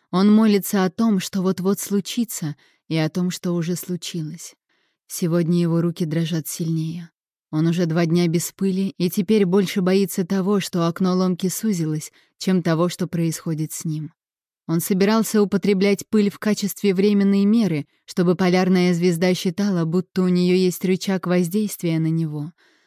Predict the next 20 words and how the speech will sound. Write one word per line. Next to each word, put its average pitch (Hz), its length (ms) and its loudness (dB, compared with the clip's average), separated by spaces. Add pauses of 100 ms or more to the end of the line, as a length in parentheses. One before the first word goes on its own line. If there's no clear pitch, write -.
(160)
Но 165 160 0
пыль 226 220 2
стала 220 400 2
играть 202 300 2
для 196 140 4
него 208 260 4
гораздо 202 400 2
более 202 380 4
значительную 208 800 2
роль, 160 280 0 (320)
как 175 240 -2
способ - 480 -2
не 190 160 4
забыться, 180 600 -2 (100)
а 180 100 -4
помнить. 165 640 -4 (360)
Своих 185 400 2
братьев 196 480 0
и 180 140 -4
сестер, 160 580 -6